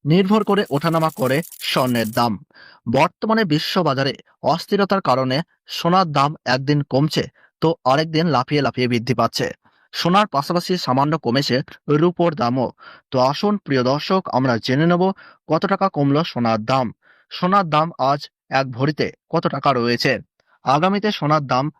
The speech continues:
বাড়বে না কমবে, তা নিয়ে কি বলছে বাজার বিশেষজ্ঞরা। বিশ্ব অর্থনীতির বিভিন্ন কারণের প্রভাবে ভারত ও বাংলাদেশের প্রধান শহরগুলিতে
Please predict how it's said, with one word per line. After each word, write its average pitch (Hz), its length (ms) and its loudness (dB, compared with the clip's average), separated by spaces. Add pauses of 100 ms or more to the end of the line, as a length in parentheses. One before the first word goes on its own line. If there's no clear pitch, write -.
(100)
বাড়বে 135 420 0
না 131 140 2
কমবে, 110 380 -2 (300)
তা 160 160 2
নিয়ে 185 200 -2
কি 170 200 -6
বলছে 131 320 -2 (240)
বাজার 143 360 2
বিশেষজ্ঞরা। 117 640 -2 (540)
বিশ্ব 151 320 0 (180)
অর্থনীতির 180 520 0
বিভিন্ন 143 360 0 (140)
কারণের 131 320 2
প্রভাবে 123 400 -2 (400)
ভারত 147 300 0 (120)
ও 139 120 -4
বাংলাদেশের 160 560 0
প্রধান 131 340 0
শহরগুলিতে 123 640 0